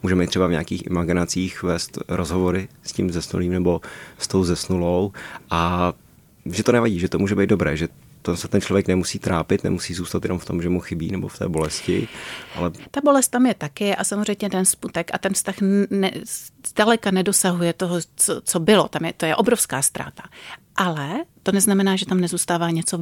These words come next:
Speaker 2: velmi hodnotného, něco cenného a to si myslím, že prostě bylo v tom příběhu od Lenky hodně slyšet.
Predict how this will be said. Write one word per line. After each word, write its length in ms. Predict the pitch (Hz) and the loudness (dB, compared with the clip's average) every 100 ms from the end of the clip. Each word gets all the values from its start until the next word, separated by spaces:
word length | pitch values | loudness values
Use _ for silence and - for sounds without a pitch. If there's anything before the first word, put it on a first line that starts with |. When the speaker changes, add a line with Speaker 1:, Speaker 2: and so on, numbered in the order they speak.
| 165 | 2
Speaker 2:
velmi 220 | 180 190 | 4 4
hodnotného, 520 | 175 170 160 160 160 | 2 -2 -2 -2 0
něco 300 | 165 160 - | 0 0 -2
cenného 420 | - 165 156 156 160 | -2 0 0 -2 -6
a 60 | - | -4
to 80 | - | -2
si 160 | 190 226 | 2 4
myslím, 260 | 196 190 | 4 2
že 80 | 185 | -2
prostě 300 | - 180 - | -2 -4 -4
bylo 140 | 180 160 | -6 -6
v 60 | |
tom 120 | - | -6
příběhu 300 | 170 156 160 | -6 -2 -2
od 100 | - | -2
Lenky 220 | 165 160 151 | -4 -4 -4
hodně 200 | 151 151 | -4 -6
slyšet. 300 | 135 - | -6 -8